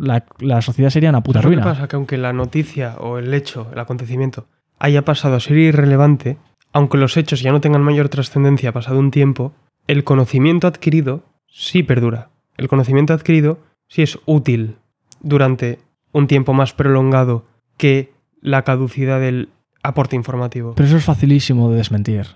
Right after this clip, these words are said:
Speaker 1: Piensa en una pe-, la persona que es-, que lee libros y la persona que ve el telediario. La persona media que lee libros
Speaker 2: Pero yo no, no digo que la persona que ve el informativo no lea, porque son complementarias.
Speaker 1: No, hombre, claro, ¿cómo? Si, si estás dedicando tu atención a algo,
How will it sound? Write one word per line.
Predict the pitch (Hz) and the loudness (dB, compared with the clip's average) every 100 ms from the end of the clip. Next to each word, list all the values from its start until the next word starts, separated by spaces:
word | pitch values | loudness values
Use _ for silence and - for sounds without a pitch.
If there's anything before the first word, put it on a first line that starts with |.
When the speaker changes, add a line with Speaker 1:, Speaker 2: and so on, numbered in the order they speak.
| - | 0
Speaker 1:
Piensa | 147 143 | 2 4
en | 160 | 4
una | 151 | 2
pe-, | 139 | 2
la | 135 | 0
persona | 139 127 151 | 0 0 0
que | 139 | 0
es-, | 127 - - | -2 -6 -2
que | |
lee | 135 127 | 2 4
libros | 113 98 87 104 - _ | 2 -2 -4 -8 -14 _
y | 147 | 0
la | 113 | 0
persona | 127 143 135 | 2 2 2
que | 123 | 2
ve | 117 120 | 0 2
el | 117 | 0
telediario. | 110 104 104 101 95 92 90 _ _ _ | 0 -2 0 -2 -4 -6 -10 _ _ _
La | 151 | -4
persona | 147 151 170 | -2 0 2
media | 160 151 | 2 2
que | 147 | 2
lee | 135 | 2
libros | 135 135 127 | 4 4 2
Speaker 2:
Pero | 147 156 | 2 -2
yo | - | -2
no, | |
no | 170 | -2
digo | 180 135 120 | -2 -2 -2
que | 123 120 - | -4 -4 -6
la | 123 | -8
persona | 120 - 127 | -8 -6 -6
que | 120 | -2
ve | 123 | -2
el | |
informativo | 123 123 123 120 127 123 117 _ _ _ | -2 -2 -4 -2 -2 -2 -4 _ _ _
no | - 123 | -6 0
lea, | 127 117 117 | 0 -2 -6
porque | - - 123 | -8 -6 -2
son | 151 147 | 0 0
complementarias. | 139 127 117 117 120 117 113 _ _ | 0 0 0 0 -2 -4 -10 _ _
Speaker 1:
No, | 135 120 | 2 2
hombre, | 104 | 2
claro, | 147 143 | 0 0
¿cómo? | 170 190 - - _ | 2 0 -2 -20 _
Si, | - - | -10 -6
si | 147 165 | -2 -2
estás | - 196 | 0 0
dedicando | 208 190 165 151 | 0 2 2 2
tu | 147 | 2
atención | 139 131 120 131 113 | 4 2 2 2 2
a | |
algo, | 117 139 180 | 2 2 0